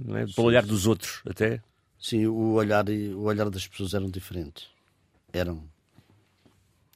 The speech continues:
Speaker 2: Então hoje, uma pessoa, né? Já fui um, já fui um enterro ali a, a Viseu. Eh, epá. Fui a um restaurante, eu estava assim de cor,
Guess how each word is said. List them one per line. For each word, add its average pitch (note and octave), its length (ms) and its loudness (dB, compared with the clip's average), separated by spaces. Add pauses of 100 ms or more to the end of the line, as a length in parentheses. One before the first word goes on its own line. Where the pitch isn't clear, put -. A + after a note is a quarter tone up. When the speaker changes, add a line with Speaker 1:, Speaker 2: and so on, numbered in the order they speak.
Speaker 2:
Então G#3 220 -4
hoje, D#3 380 -6
uma G#2+ 200 -12
pessoa, A2 480 -8 (260)
né? G2+ 200 -4 (400)
Já G#2+ 180 2
fui A#2+ 180 -2
um, A#2+ 280 0 (720)
já G#2 160 2
fui A#2+ 180 0
um A#2 160 0
enterro A2 460 0
ali A2+ 280 0
a, G2 840 -4 (1000)
a F#2 40 -12
Viseu. A2+ 600 0 (720)
Eh, A2 1400 -6
epá. A2 360 -14 (1200)
Fui A2+ 160 2
a - 40 6
um A2+ 40 2
restaurante, A#2 580 0
eu A#2+ 40 0
estava G#2 260 -2
assim G2+ 220 -6
de - 100 -16
cor, C#3+ 300 -4